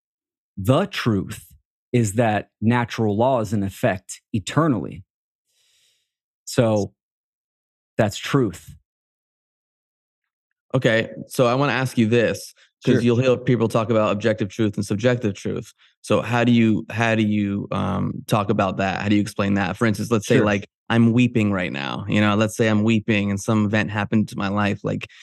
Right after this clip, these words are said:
Speaker 2: you know, my subjective truth is that I'm highly vulnerable and broken and heartbroken and sad. And, and whereas, you know, the two of you may not be that. So
Speaker 1: Correct.
Speaker 2: how do you, how do, how do you ga-, en-, engage in dialogue around those,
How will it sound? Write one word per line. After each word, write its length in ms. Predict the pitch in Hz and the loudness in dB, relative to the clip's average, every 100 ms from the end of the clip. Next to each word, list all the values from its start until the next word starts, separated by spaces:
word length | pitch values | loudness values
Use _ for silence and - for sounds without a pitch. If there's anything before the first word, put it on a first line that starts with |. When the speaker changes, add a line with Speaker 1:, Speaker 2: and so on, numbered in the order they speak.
| - | -4
Speaker 2:
you 100 | 113 | 0
know, 120 | 104 | 2
my 500 | 101 104 110 110 107 | 4 4 4 2 0
subjective 520 | 101 113 107 110 104 98 | -2 -4 -2 -2 -2 -2
truth 360 | - 131 107 | 2 2 2
is 140 | 104 95 | -4 -2
that 240 | 101 - | -2 -2
I'm 240 | 98 98 98 | -4 -4 -6
highly 380 | 117 113 107 | -4 -2 0
vulnerable 560 | 101 113 113 104 104 98 | 0 2 2 2 2 2
and 180 | 101 - - _ - | -2 -6 -12 _ -2
broken 520 | 120 120 - 104 101 | 2 2 0 -4 -2
and 140 | 101 | -2
heartbroken 640 | 107 110 107 104 98 101 95 | -2 -2 0 -2 0 -2 0
and 220 | 82 69 - _ | -2 -4 -8 _
sad. 540 | - 117 110 107 101 | -2 0 2 0 0
And, 140 | 101 87 | -2 0
and 140 | 101 | 0
whereas, 360 | 104 107 104 101 | 2 2 0 -2
you 120 | - 107 | -4 -2
know, 140 | 101 | -2
the 140 | 98 | -4
two 160 | 98 113 | 0 2
of 80 | 110 | 4
you 120 | 123 | 4
may 180 | 107 104 | 4 2
not 300 | 107 101 - | 2 0 -2
be 140 | 101 | -4
that. 300 | 90 78 69 - _ _ _ _ | -4 -6 -6 -10 _ _ _ _
So 240 | - 107 | -2 2
Speaker 1:
Correct. 140 | 117 98 | 2 2
Speaker 2:
how 120 | 113 | 2
do 80 | 117 | 4
you, 180 | 110 107 | 4 2
how 180 | 117 113 | 2 0
do, 80 | |
how 160 | 107 117 | 0 2
do 60 | 120 | 2
you 120 | 107 | 2
ga-, 240 | 110 104 - | 2 0 -2
en-, 200 | 110 - | -4 -4
engage 360 | 110 107 107 104 | -2 2 2 2
in 100 | 101 | 0
dialogue 440 | 98 104 104 104 | 0 2 2 0
around 360 | 104 101 98 98 | -2 -2 -2 0
those, 520 | 104 104 101 95 - | 0 0 -2 -6 -10